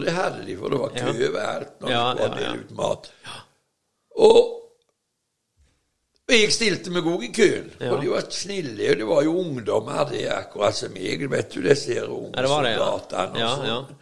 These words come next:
Speaker 1: «Still deg i køen, du også, liksom», sa de. Og jeg stilte meg i køen.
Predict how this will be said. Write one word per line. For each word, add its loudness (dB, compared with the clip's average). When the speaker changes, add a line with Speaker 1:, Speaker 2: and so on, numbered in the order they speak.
Speaker 1:
«Still 2
deg -4
i -2
køen, 6
du -2
også, 4
liksom», -6
sa -6
de. -12
Og 0
jeg 0
stilte -4
meg -2
i 2
køen. -2